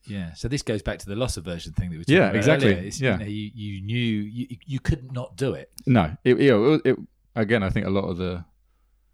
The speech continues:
Speaker 2: well, I wouldn't say the best ideas, the, the ideas that happen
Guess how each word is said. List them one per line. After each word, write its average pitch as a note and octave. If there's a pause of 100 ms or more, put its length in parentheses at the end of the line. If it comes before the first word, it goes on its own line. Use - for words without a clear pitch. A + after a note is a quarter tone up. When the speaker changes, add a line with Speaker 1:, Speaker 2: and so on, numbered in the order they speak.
(440)
Speaker 2:
well, F2
I -
wouldn't A2+
say -
the F2
best F#2+
ideas, F2
the, G2+
the A#2
ideas G2
that -
happen F#2+